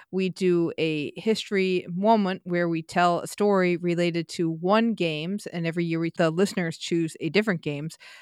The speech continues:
that has a significant anniversary. So this year they've chosen Chamonix in nineteen twenty-four as the, is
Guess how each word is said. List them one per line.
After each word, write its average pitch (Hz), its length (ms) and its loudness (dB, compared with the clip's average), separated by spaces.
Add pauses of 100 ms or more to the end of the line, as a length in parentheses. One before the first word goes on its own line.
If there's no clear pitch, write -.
(180)
that 170 220 4
has 220 300 6
a 208 80 0
significant 202 840 -2 (100)
anniversary. 160 640 -2
So 175 200 -2
this 208 260 0
year 208 260 2 (320)
they've 170 140 -2
chosen 165 640 0
Chamonix 170 840 0
in 160 160 -4
nineteen 160 440 -4
twenty-four 156 580 -2
as 165 220 -8
the, 147 180 -4 (100)
is 160 240 -6